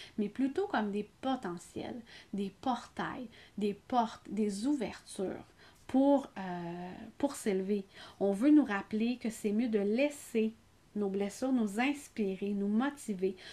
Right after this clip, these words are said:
nous donner de la force, plutôt que de les voir comme quelque chose qui nous diminue, comme un boulet qu'on doit traîner. Donc, ces deux rétrogrades-là nous amènent à nous ouvrir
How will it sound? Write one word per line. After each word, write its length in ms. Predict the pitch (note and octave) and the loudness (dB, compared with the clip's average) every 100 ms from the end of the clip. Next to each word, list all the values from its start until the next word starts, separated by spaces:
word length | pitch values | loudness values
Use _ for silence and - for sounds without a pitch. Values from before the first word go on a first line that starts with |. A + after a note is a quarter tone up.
| - | -4
nous 80 | G#3 | -2
donner 300 | F#3+ G3+ C4+ | 2 2 2
de 60 | C4+ | 0
la 120 | G3 | -4
force, 480 | - A#3+ C4 - - - - - | 2 2 2 -6 -18 -20 -20 -6
plutôt 500 | A#3 A#3 - C#4+ D#4 | 0 0 4 4 4
que 340 | D4+ A#3+ A#3 | 2 0 2
de 80 | G#3 | 0
les 100 | G#3 | -2
voir 320 | F#3+ G#3 A#3+ | 0 2 0
comme 220 | A#3 F#3+ F#3+ | 0 -2 -2
quelque 200 | F#3 - | -8 -6
chose 220 | B3+ B3+ | -8 -6
qui 140 | G#3+ | -4
nous 160 | G3 F#3+ | -2 -2
diminue, 720 | F#3+ B3 A#3+ G#3 G#3 A3+ A#3+ - - | 0 4 4 4 2 2 0 -6 -10
comme 200 | A3 G3 | -4 -2
un 120 | F#3+ | -2
boulet 420 | F#3+ G3+ G#3+ G#3+ A3 | -2 0 -2 -2 -4
qu'on 180 | F3 | -6
doit 220 | F3+ F3 - | -4 -6 -10
traîner. 360 | - F3 - A#3 - - - - - - - | -12 -10 -8 -12 -18 -20 -20 -20 -20 -16 -6
Donc, 500 | G3+ A#3 C4+ C4+ - - | 2 4 4 0 -8 -16
ces 220 | - G3 | -6 -4
deux 160 | G3 C4 | 0 0
rétrogrades-là 840 | B3 - G3 F#3+ F#3 F#3 G3 G#3+ - - - | -2 -6 -6 -4 -4 -2 -2 -4 -8 -14 -4
nous 220 | G3+ F#3+ | -2 0
amènent 400 | G3 G#3 A#3 A#3+ | 0 2 0 0
à 80 | G3+ | 0
nous 200 | G3 G3 | -2 -2
ouvrir 260 | G3 A3+ | -2 -2